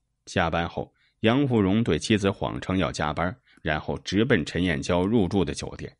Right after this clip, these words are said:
陈燕娇告诉杨芙蓉，这两天正是她的排卵期。激情难耐的两人直奔主题，拥着陈燕娇，杨芙蓉感慨人生的幸福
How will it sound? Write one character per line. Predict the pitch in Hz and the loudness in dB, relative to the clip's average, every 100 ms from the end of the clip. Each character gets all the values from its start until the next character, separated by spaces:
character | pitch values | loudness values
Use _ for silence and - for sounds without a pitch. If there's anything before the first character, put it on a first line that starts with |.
| _ _ _ _ _ _ _ _ - | _ _ _ _ _ _ _ _ -2
陈 | 110 117 | 4 6
燕 | 113 95 | 6 4
娇 | 104 98 104 | 4 4 4
告 | 101 82 | 2 0
诉 | 80 | -2
杨 | 67 78 | -2 -4
芙 | - 62 | -4 -8
蓉， | 50 _ _ - | -8 _ _ -4
这 | - 156 | 4 4
两 | 78 65 | 4 0
天 | - 110 131 | 0 2 2
正 | 170 120 | 2 0
是 | 85 78 | 0 -4
她 | - | -2
的 | 90 | -4
排 | - 90 | -2 -2
卵 | 92 60 | -2 -4
期。 | - 82 - _ _ _ _ _ _ | -8 -8 -8 _ _ _ _ _ _
激 | - 165 175 | -8 -4 -4
情 | - 156 | 0 2
难 | 101 92 156 | 2 2 2
耐 | 160 | 2
的 | 87 78 | 2 0
两 | 64 57 | -2 -6
人 | - 76 101 | -8 -6 -6
直 | - 107 | 0 2
奔 | 180 117 | 6 4
主 | - 52 | 2 -12
题， | - - _ _ _ _ _ _ - | -16 -20 _ _ _ _ _ _ 2
拥 | 101 104 | 4 6
着 | 92 | 2
陈 | - - 90 | -2 -4 -2
燕 | 85 - | -2 -4
娇， | - 78 - _ - | -8 -8 -10 _ 0
杨 | 107 135 160 | 2 2 0
芙 | 117 123 | 0 2
蓉 | 90 117 117 | 2 0 0
感 | 80 107 | 0 0
慨 | 101 | 0
人 | 69 76 107 | -2 -2 0
生 | 131 156 | 0 2
的 | 143 | 2
幸 | - 180 156 | 0 0 -2
福 | - - - | -4 -12 -16